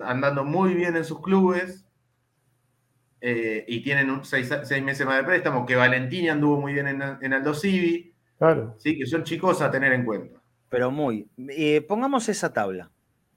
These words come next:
Speaker 3: Esa tabla es el acumulado de todas las divisiones inferiores del fútbol argentino. Adivinen quién va primero. Sí, acertaste, Boca.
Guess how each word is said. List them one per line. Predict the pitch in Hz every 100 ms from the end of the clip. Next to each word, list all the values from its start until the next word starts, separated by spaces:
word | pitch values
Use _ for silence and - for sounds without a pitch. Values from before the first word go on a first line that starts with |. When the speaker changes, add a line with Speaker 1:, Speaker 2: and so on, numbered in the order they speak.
| _ - -
Speaker 3:
Esa | 220 233
tabla | 240 247 240 220 -
es | 190 208 -
el | - 156 160
acumulado | 160 175 170 180 226 226 226 220
de | 123 151
todas | - 247 254 240
las | 185
divisiones | 131 135 127 180 175 160
inferiores | 135 127 123 117 98 95 _ _ _ _ _ -
del | 139
fútbol | 165 160
argentino. | 151 135 131 110 98 90 _ _ _
Adivinen | 123 165 220 220
quién | 185 185
va | 170
primero. | 156 135 107 98 98
Sí, | - 147
acertaste, | 120 131 117 101 117
Boca. | 113 -